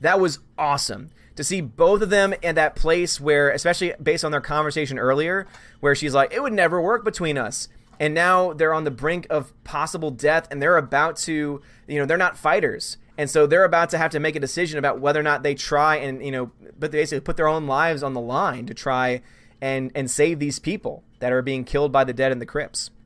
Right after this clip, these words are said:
Which my wife totally predicted, by the way, and I'm sure many others did too, saying,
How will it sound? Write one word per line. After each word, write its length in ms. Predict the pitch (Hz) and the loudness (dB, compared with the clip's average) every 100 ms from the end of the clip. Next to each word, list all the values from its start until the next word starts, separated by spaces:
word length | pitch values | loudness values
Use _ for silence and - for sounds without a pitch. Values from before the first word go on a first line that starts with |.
| - - _ _ _ _ - | -20 -20 _ _ _ _ -4
Which 160 | 143 | -2
my 120 | 151 143 | 2 4
wife 240 | 160 156 | 4 2
totally 240 | 170 160 | 2 2
predicted, 320 | 151 139 139 120 | 2 0 0 0
by 140 | 117 | 0
the 80 | 113 | 0
way, 120 | 110 | -2
and 80 | 113 | -4
I'm 40 | |
sure 140 | - 170 | -2 -2
many 180 | 151 147 | 2 2
others 220 | 139 127 | 0 0
did 160 | 135 | -2
too, 140 | 123 143 | -2 0
saying, 260 | 139 131 | 0 0